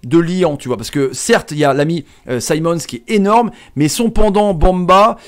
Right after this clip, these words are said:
ou Mutusami du coup qui était latéral mais qui est monté, qui a échangé un petit peu parce qu'il a remplacé Fabio,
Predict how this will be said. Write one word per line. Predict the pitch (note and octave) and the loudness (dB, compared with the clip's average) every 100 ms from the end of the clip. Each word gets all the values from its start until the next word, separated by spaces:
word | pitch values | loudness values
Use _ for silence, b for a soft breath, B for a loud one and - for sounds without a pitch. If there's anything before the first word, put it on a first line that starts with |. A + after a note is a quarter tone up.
| B | B
ou | D3 | -4
Mutusami | E3 F#3 F#3 F#3 G3 F3+ | -2 -2 0 0 2 0
du | E3 | -4
coup | F3+ | -2
qui | |
était | D#3+ | -2
latéral | D#3+ D3+ D#3+ E3 D#3+ | -2 -2 0 0 0
mais | C3 | -2
qui | C#3+ | -4
est | |
monté, | D3 D3 D#3 D#3 | -4 -4 -4 -2
qui | B2+ | -2
a | |
échangé | A#2+ B2+ | -4 -4
un | B2+ | -4
petit | B2 B2+ | -6 -6
peu | D3 | -8
parce | C#3+ - - | -8 -14 -14
qu'il | A2 | -10
a | A2 | -6
remplacé | A#2+ C3+ C#3 | -4 -4 -4
Fabio, | B2+ C3 C#3 G3 | -4 0 2 2